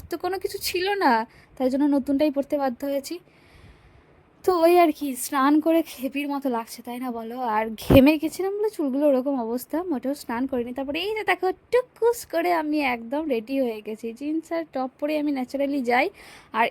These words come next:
এই রকম ড্রেস পরতে আমি কমফোর্টেবল ফিল করি। ম্যাক্সিমাম সময় আমি জিন্স আর গেঞ্জি বা টপ যাই বলো না কেন এগুলোই পরি। আর কখনো কখনো ভালো ভদ্র ড্রেস একটু পরতে হয়, সেটা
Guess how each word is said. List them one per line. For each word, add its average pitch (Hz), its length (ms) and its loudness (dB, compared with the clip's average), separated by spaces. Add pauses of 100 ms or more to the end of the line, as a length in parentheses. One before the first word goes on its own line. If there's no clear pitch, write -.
এই 294 240 2
রকম 370 320 2
ড্রেস 294 280 -2
পরতে 339 360 -4
আমি 339 160 2
কমফোর্টেবল 294 540 0
ফিল 285 200 -4
করি। 294 260 0
ম্যাক্সিমাম 269 500 -2
সময় 277 280 -2
আমি 277 240 2
জিন্স 247 440 -2
আর 277 400 -6
গেঞ্জি 247 460 4
বা 330 120 0
টপ 269 320 -2
যাই 240 180 0
বলো 254 160 0
না 277 140 -2
কেন 302 140 -2
এগুলোই 254 380 0
পরি। 233 320 -2 (560)
আর 277 260 6
কখনো 320 380 2
কখনো 349 320 2
ভালো 262 340 2
ভদ্র 285 380 0
ড্রেস 254 360 0
একটু 285 260 -6
পরতে 247 380 -4
হয়, 311 160 -2
সেটা 330 340 -2